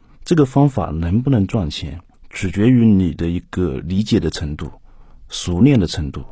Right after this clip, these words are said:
执行的程度，呃，还有多方面的因素。我打个比方，就好像你学了这个投篮的技术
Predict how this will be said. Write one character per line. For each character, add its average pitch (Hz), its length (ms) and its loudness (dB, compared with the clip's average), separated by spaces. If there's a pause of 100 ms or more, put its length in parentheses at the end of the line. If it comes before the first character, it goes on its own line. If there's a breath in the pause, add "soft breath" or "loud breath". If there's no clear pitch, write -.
(340)
执 107 240 2
行 135 120 2
的 82 80 2
程 71 280 -8
度， 64 120 -10 (340 soft breath)
呃， 73 360 -6
还 78 140 -6
有 73 160 -8
多 - 200 2
方 113 200 2
面 107 100 4
的 92 80 0
因 95 160 4
素。 - 320 -8 (220 soft breath)
我 107 100 2
打 92 160 0
个 107 80 2
比 80 160 0
方， 98 220 -8 (160)
就 160 120 2
好 120 120 2
像 117 120 4
你 113 80 4
学 95 240 0
了 117 120 2
这 107 100 -4
个 82 400 -2
投 95 220 0
篮 92 160 4
的 98 80 2
技 98 180 -2
术 - 240 -10